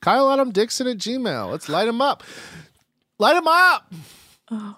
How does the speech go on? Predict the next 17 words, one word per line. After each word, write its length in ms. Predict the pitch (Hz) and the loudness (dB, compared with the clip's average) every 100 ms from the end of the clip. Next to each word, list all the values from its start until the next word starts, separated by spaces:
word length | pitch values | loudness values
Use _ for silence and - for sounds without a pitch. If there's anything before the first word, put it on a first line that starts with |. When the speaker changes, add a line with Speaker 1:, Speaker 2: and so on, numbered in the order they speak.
| _ | _
Speaker 2:
Nick. 440 | _ - _ _ _ _ _ | _ -20 _ _ _ _ _
He's 160 | 233 214 | -12 -10
gonna 180 | 175 - | -10 -10
kill 320 | - - 185 | -10 -10 -8
you. 300 | 190 - 220 _ _ _ _ _ _ _ _ _ _ _ | -8 -10 -12 _ _ _ _ _ _ _ _ _ _ _
Speaker 1:
Doubt 240 | 123 160 160 | -4 -2 -2
it. 220 | 165 170 _ _ - | -6 -10 _ _ -12
Come 120 | 143 | -10
find 340 | - 143 160 | -6 -4 -4
me. 120 | 139 113 | -6 -6
I'm 100 | 131 | -6
in 80 | |
a 60 | 127 | -6
fucking 340 | - 160 117 | -6 -6 -6
closet, 540 | 101 - 151 127 123 - | -10 -2 -2 -2 -6 -6
bozo. 460 | 117 113 127 127 - _ | -4 -4 -4 -4 -8 _
Speaker 2:
<laughs> 40 | - | -8